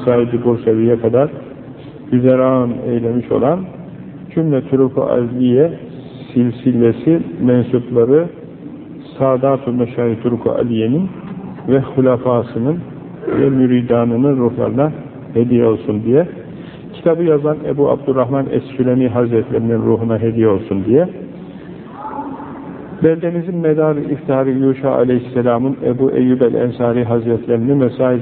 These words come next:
sahibi-i kiram ve Evliyaullah'ın ve İstanbul'u fetheden fatihlerin, şehitlerin, gazilerin, mücahitlerin ruhlarına hediye olsun diye,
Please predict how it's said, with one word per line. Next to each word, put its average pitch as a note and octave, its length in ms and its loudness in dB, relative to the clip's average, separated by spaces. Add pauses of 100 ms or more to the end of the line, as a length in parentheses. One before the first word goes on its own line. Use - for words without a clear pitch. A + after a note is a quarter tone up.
sahibi-i A#2+ 540 0
kiram B2+ 320 2
ve B2 60 0
Evliyaullah'ın A#2 920 2 (1900)
ve C#3 120 4
İstanbul'u C#3+ 480 0
fetheden A#2+ 440 0
fatihlerin, A#2+ 680 0
şehitlerin, A#2+ 680 2
gazilerin, A2+ 560 2
mücahitlerin A2+ 800 0
ruhlarına A2 500 0
hediye A2+ 280 2
olsun G2 340 -2
diye, A#2+ 140 4